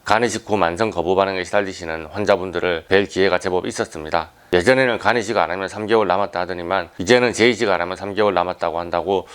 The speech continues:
울먹거리는 분들이 제법 많다는 사실에 저도 놀랐습니다. 간이식 후 육 개월 이내에 급성 거부 반응이든 육 개월 이후에 만성 거부 반응이든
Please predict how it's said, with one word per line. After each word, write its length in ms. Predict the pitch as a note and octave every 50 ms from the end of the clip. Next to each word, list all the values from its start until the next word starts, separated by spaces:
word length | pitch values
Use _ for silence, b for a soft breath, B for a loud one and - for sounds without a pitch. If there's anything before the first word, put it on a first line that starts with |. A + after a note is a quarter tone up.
| B
울먹거리는 600 | - A2+ A2+ B2 B2+ - - B2+ A2+ A2 G2 F2+
분들이 380 | E2+ E2 D#2+ F2 F2+ G2+ F#2 -
제법 280 | - - A#2 A2 A2+ F#2+
많다는 380 | E2 D#2 E2 - A2+ A2+ A#2+ G#2+
사실에 300 | F#2+ E2+ E2 F2+ E2+ F2
저도 240 | - G2 F2+ F#2 F2
놀랐습니다. 760 | - - D#2+ E2 F#2 F#2+ - - F#2+ F2 E2+ E2 - - - _ B B B B B B B
간이식 420 | - A#2+ A#2+ B2 A2 G2 A2+ - - G2+
후 80 | G2
육 140 | G2 G#2 -
개월 260 | - A#2+ A2 G#2 F#2+
이내에 320 | E2 D#2+ E2 F2 F2 F2 F2
급성 340 | - A2+ - - A#2+ A2+
거부 240 | G2 F2 D#2 E2+ F2
반응이든 600 | F2 F2+ E2+ E2+ D#2+ D#2+ D#2+ F2 F#2 E2+ E2 E2 B B B -
육 140 | G#2 - -
개월 240 | B2 A2 G2+ F#2
이후에 240 | F2 E2 E2 E2+ F2
만성 340 | E2+ D#2+ D#2+ E2 F2 G#2 G#2
거부 240 | - E2 D2+ E2 E2
반응이든 540 | E2 E2 E2 E2 D#2+ D#2 D2+ E2 D#2+ D#2